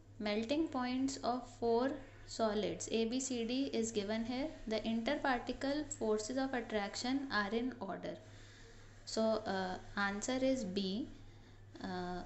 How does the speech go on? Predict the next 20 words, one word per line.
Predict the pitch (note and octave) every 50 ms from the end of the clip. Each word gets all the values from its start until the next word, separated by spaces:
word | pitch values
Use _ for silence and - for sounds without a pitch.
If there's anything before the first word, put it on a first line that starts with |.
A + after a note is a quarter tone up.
| - - - - - - - - G3
B | F#3+ A3+ A#3 B3 C4+ D4 D4+ - - - - - - - - - -
is | G3 G3 F#3+ F#3+ - - - - - -
less | G3+ G3+ G3+ G3 G3 -
than | - G#3+ A3 A3+
C, | A3+ - - G#3 G#3 A#3 D4+ E4+ E4+ -
then | G#3+ G#3 G3 G3+ G3
less | F#3+ F#3 F#3 F#3
than | - - F#3 F#3 F#3 -
A, | - G3 A3+ C#4 E4+ E4 -
and | - G3+ G3 G3
less | F#3 F3+ F3+ -
than | - - B3+ D#4 F#4+ F4 - - - - F#3
D. | F3+ F#3 E3+ - - - - - - - - - - -
So | - - F#3
B, | F#3 F#3 G#3 A3 A#3+ B3+
C, | - - A#3+ B3+ B3+ B3
A, | G3+ G3 G3 F#3+
D | F#3+ G#3+ A#3 -
is | G#3 G3 G3 -
the | - C4+ F4+